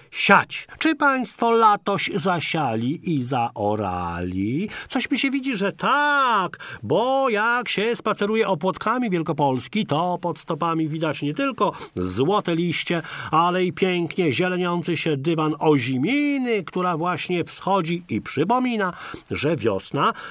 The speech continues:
właściwie już za chwilę, jeżeli spojrzeć na to z odpowiedniej strony. Na śniadaniowe stoły powinno dziś wjechać przy fanfarach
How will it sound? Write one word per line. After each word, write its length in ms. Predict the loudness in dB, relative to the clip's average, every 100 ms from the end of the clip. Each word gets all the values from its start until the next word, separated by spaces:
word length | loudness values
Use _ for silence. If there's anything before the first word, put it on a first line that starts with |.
| -8
właściwie 680 | -4 -2 -4 0 0 2 2
już 240 | 2 2
za 220 | 2 2 0
chwilę, 520 | 2 4 6 4 0 0
jeżeli 340 | 2 2 0 -2
spojrzeć 500 | -2 -2 -2 -4 -4
na 140 | -4
to 140 | -6 -8 -6
z 120 | -4
odpowiedniej 760 | -2 -2 0 0 0 -2 -4 -4 -6 -8
strony. 500 | -6 2 2 2 -2 -14 _ -16 -14 -4
Na 400 | 2 4 6 4
śniadaniowe 840 | 0 -2 0 0 0 0 0 -2
stoły 540 | -4 2 2 4 2 -2 -8 -2
powinno 680 | 0 2 2 0 0 0 0
dziś 320 | -2 -4 -4
wjechać 480 | -2 0 0 -2 -4
przy 320 | -6 0 0
fanfarach 840 | 4 2 2 2 4 4 0 -2